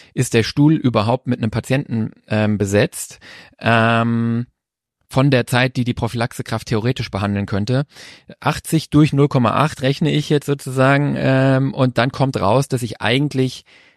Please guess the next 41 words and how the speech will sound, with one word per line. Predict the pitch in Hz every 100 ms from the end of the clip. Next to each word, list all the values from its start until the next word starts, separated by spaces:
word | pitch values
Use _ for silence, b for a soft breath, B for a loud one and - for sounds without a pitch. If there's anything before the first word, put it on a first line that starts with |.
| b
mindestens | 120 151 175 147 - 135 -
hundert | 135 135 123
Euro | - 117 113 113 117 - _ _ _ -
Umsatz | 151 113 87 -
pro | - 90
Stunde | - 90 85
in | - 90
dieser | 95 95 90
Rechnung | 92 - 95 95
erwirtschaften | - 101 98 135 151 - 78 - 85
muss. | 82 82 - - -
Also | 92 95 90
hundert | 135 135 -
Euro | 98 117 120 107
wäre | 107 117
sozusagen | 110 110 107 104 104
der | 98
Break-Even, | 98 107 - 117 104 92
da | 90 92
wäre | 104
ich | - 104 -
bei | 92 92
null, | 95 92 - -
ne? | 117 131 240
Auch | - 110
wieder | 110 101
hier | 98 113
vereinfacht | - - 123 131 131 113
und | 110
über | 107
alle | 104
Praxen. | - 110 - - 170 B B B B B B B -
Und | 120 127
die |
hundert | 123 170 151
Euro | 123 147 156
sind | 139 131
witzigerweise | 139 143 131 117 117 131 131
auch | 107 123 151 -
wieder | 131 123
genau | 113 113 123 135